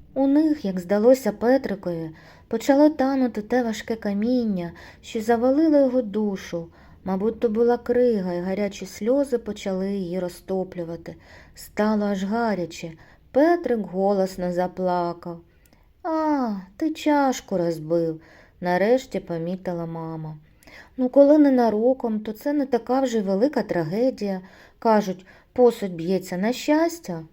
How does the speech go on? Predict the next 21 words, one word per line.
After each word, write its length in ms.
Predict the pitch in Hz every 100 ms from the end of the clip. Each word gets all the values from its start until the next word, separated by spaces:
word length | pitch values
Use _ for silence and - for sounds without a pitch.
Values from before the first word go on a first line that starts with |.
| -
Ну, 200 | 311 320
шкода, 480 | - 277 220 240 320
звичайно, 560 | 294 294 - 247 220
чашки, 580 | 214 220 180 170 - 160 160
та 120 | 294
що 220 | 294 349
вже 200 | 285 220
вдієш? 580 | 190 165 165 160 156 - - - - 202
Наступного 800 | 190 190 220 214 - 175 170
разу 420 | 180 233 302 254 214
будеш 440 | 190 294 359 -
уважнішим. 840 | 277 190 185 170 165 165 - 170 165 _ - - _
Досить 560 | 277 254 262 254 233 220
ридати 500 | 214 202 208 185 190
над 220 | 185 180
нею. 380 | 185 175 160 151 - - -
Приберемо 680 | - 190 180 196 208 185 170
разом 480 | 185 294 349 196 160
та 120 | 185
йди 220 | 185 330
гуляти. 640 | - 247 165 160 156 165